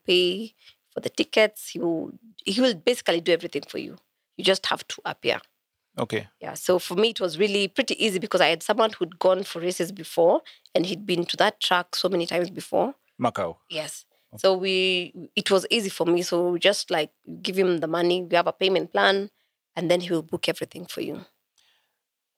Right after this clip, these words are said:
Speaker 2: What was the payment plan like? Pay twenty percent by this date and then fifty by this date?
Speaker 1: Between February and May,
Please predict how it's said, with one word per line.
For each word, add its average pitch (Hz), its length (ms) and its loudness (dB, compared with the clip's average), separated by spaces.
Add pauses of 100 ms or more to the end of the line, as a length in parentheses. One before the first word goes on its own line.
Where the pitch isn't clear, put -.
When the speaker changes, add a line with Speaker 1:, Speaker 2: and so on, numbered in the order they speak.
(120)
Speaker 2:
What 135 200 0
was 135 80 0
the 131 80 2
payment 123 420 -2
plan 120 220 0
like? 95 220 -6 (100)
Pay 117 240 -2
twenty 110 340 -6
percent 113 400 -4
by 104 220 2
this 104 220 -6
date 107 460 -4
and 101 120 -12
then 104 360 -10
fifty - 340 -8
by 104 200 -2
this 110 220 -6
date? 110 420 -6
Speaker 1:
Between 269 680 -4 (580)
February 240 760 4
and 165 360 0
May, 202 420 2